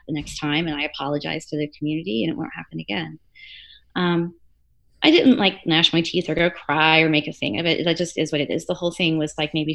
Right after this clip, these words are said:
fifteen minutes in duration. Okay, fast forward to this last May. And I wanna say that was maybe two and a half years ago. So this last May, I was at a conference and I was talking with someone, and we'd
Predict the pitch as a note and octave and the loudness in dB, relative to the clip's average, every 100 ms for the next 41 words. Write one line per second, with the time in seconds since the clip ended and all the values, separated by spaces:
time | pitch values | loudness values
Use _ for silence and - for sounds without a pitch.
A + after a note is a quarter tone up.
0 | - G3+ - G3 F3+ E3 E3 _ - E3 | -2 -4 -2 0 0 -2 -4 _ -10 -4
1 | D#3 D3 - - - - _ _ - G#3+ | -2 -2 -4 -6 -8 -18 _ _ -10 -4
2 | E3+ F#3 - A#3 - - - - C#4+ C#4+ | -4 -4 -2 -4 -4 -18 -10 -4 2 2
3 | C4+ B3 A3 - F#3+ F#3+ - F#3 F3+ G#3 | 2 0 0 0 -2 -2 -6 -4 -4 -4
4 | A#3+ C#4+ C#4+ _ - - _ _ _ _ | -4 -6 -8 _ -20 -20 _ _ _ _
5 | A3 C#4 E4 D4 A#3+ A#3+ A3+ A3 G#3 - | 4 4 6 4 2 0 0 -2 -2 -2
6 | G#3+ G#3+ G#3 - G3 A#3 A3+ A3+ A3 G#3+ | -2 -2 -4 -6 -8 -4 -4 -4 -4 -4
7 | G#3 G3 G#3+ G3 F#3+ - F#3+ F#3+ F#3 - | -4 -2 0 2 2 2 0 2 -2 -4
8 | F#3 - F#3 F3+ - F3+ F3 - E3+ F#3+ | -6 -4 -4 -4 -6 -6 -6 -6 -6 -4
9 | F3+ E3+ E3+ F3 E3+ E3+ E3+ E3+ E3 | -6 -6 -6 -4 -2 -2 0 -2 -2